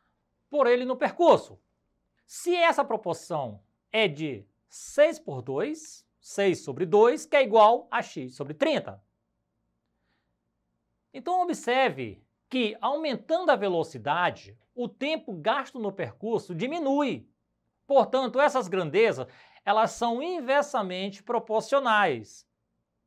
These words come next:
Para encontrarmos a velocidade do automóvel, precisamos inverter uma das razões da proporção acima. Então,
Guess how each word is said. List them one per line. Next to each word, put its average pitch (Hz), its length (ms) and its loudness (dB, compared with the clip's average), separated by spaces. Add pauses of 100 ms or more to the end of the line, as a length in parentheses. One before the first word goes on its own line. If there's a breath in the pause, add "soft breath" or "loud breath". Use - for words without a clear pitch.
(460)
Para 208 220 8
encontrarmos 147 580 -4
a 135 60 -2
velocidade 127 720 -4
do 123 100 -8
automóvel, 117 680 -2
precisamos 220 680 0
inverter 214 1120 0 (320)
uma 320 520 -2
das 175 260 2
razões 196 960 -2 (220)
da 247 260 -2
proporção 240 540 -2
acima. 269 600 -4 (1500)
Então, 233 420 -2